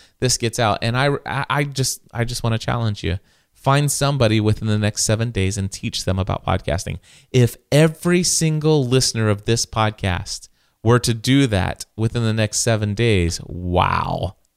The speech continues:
that would be amazing. And let's just say that out of, you know, let's just say out of seven thousand new people who just heard about podcasting for the first time as a result of folks who are,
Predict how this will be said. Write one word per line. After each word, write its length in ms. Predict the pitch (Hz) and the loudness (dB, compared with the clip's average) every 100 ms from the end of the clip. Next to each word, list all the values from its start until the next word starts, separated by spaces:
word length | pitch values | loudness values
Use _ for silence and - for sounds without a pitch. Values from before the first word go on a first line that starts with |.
| _ | _
that 300 | 113 120 113 | 2 4 4
would 240 | 135 123 110 | 2 0 2
be 320 | 107 104 - | 2 2 0
amazing. 680 | 107 104 104 101 92 87 80 - _ _ _ - | -4 0 2 2 0 -2 -6 -8 _ _ _ 0
And 340 | 156 160 156 | 2 2 2
let's 160 | 190 - | 0 2
just 240 | 214 - | 0 2
say 460 | 190 175 165 156 - _ _ | 4 4 4 2 -2 _ _
that 320 | 131 139 131 - | 0 4 4 2
out 280 | 143 143 | 4 6
of, 440 | 139 127 123 117 - - _ 143 | 6 6 6 4 -2 -18 _ -4
you 100 | 139 | -2
know, 100 | 110 | 2
let's 180 | 190 | 2
just 180 | - 311 | 0 0
say 120 | 208 | 2
out 200 | 156 147 | 4 4
of 180 | 139 120 - | 4 2 -2
seven 580 | - - 170 160 165 | -2 2 2 2 0
thousand 840 | 151 160 139 151 156 139 156 151 139 | -2 -2 2 2 2 2 0 -2 -6
new 300 | 139 135 156 | 0 2 2
people 320 | 165 156 151 | 0 -2 2
who 120 | 131 | 2
just 440 | 120 - 147 147 - | 0 2 2 2 0
heard 220 | 143 135 | 0 2
about 340 | 131 127 - | 2 0 0
podcasting 500 | - 135 131 120 117 | 0 0 2 0 0
for 120 | 113 | 0
the 80 | 113 | 0
first 260 | - 131 - | 2 2 2
time 180 | 127 117 | 0 0
as 120 | 110 | 0
a 40 | |
result 520 | 113 113 110 127 143 - - _ - | 2 0 2 2 2 -2 -20 _ 0
of 180 | 123 113 | 2 2
folks 380 | - 139 139 - | 4 4 4 2
who 140 | 127 | 4
are, 260 | 117 107 | 6 4